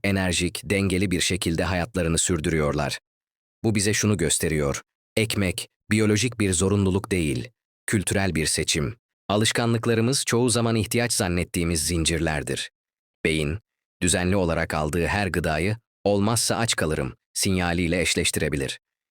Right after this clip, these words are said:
Ekmek de bu zincirlerden biridir. Ancak bu zinciri kırmak, yalnızca fiziksel sağlığı değil, zihinsel berraklığı da geri kazandırır.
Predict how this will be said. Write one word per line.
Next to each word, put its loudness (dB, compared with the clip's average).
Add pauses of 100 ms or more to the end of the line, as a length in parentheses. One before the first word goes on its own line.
(300)
Ekmek 0
de 2
bu 2
zincirlerden 0
biridir. -4 (340)
Ancak 0
bu 0
zinciri 0
kırmak, -2 (260)
yalnızca 0
fiziksel -2
sağlığı 0
değil, -2 (340)
zihinsel 0
berraklığı 0
da 0
geri 0
kazandırır. -2